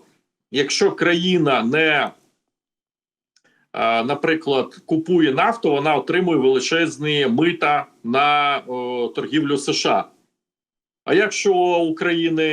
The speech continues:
якоїсь буде імпортувати російську нафту, немає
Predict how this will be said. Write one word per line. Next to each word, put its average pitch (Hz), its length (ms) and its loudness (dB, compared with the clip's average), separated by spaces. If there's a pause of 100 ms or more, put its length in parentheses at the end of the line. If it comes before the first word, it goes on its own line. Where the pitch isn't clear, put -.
(380)
якоїсь 131 600 -2
буде 143 340 0
імпортувати 131 680 0
російську 123 480 -2
нафту, 117 360 0
немає 135 600 2